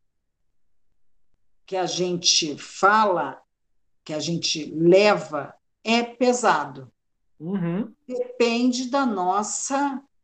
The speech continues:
Speaker 1: é, é, o, o Jesus está nos convidando a um novo olhar pra esse fardo.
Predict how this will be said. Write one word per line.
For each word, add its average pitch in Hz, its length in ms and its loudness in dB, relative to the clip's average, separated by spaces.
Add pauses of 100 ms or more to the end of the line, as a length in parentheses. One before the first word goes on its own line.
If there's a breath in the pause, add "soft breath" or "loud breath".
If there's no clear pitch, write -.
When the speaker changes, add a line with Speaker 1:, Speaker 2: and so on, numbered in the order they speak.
(260)
Speaker 1:
é, 170 520 2 (100)
é, 185 80 0
o, 185 300 4
o 202 80 -6
Jesus 226 520 2
está 240 380 4
nos 214 240 0
convidando 190 1040 4
a - 160 2
um 233 160 8
novo 285 600 6
olhar 196 800 4
pra 170 180 -8
esse - 360 -8
fardo. 120 500 -10